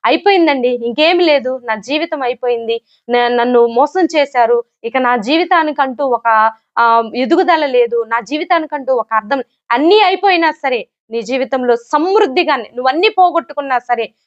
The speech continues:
దేవుణ్ణి మరలా నిన్ను ఫుల్ఫిల్ చేయగలిగిన, నువ్వు ఎంతైతే పోగొట్టుకున్నావో,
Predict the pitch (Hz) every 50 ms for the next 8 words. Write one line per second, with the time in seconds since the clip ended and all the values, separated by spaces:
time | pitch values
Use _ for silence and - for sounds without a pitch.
0 | _ - 202 233 262 269 277 285 285 262 254 240 233 226 233 247 277 277 302 294
1 | 269 269 247 240 233 - 247 254 247 220 - 262 254 240 - - 226 226 220 226
2 | 220 220 226 220 202 _ _ _ _ - 233 240 247 247 254 254 247 - - -
3 | 247 226 247 240 277 330 320 339 359 349 359 - 359 339 302 - - _ _ _
4 | _ _ - 254 269 262 294 277 - 254 254 269 247 240 226 226 226 214 202 175